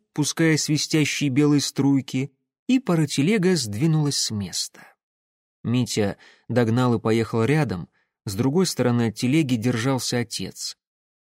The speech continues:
Уланы во главе с Шабельским ехали следом, Митя затылком чуял устремлённые на паротелегу недобрые взгляды.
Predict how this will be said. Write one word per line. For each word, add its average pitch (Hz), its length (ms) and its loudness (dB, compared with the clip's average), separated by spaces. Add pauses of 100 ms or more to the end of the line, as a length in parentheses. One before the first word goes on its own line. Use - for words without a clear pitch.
(160)
Уланы 113 520 2
во 107 100 0
главе 110 320 2
с - 20 -2
Шабельским 113 640 -2
ехали 110 360 0
следом, 117 580 -2 (400)
Митя 131 320 0
затылком 120 760 0
чуял 131 500 2
устремлённые 120 800 0
на 113 100 0
паротелегу 117 840 0 (160)
недобрые 120 580 2
взгляды. 107 680 -2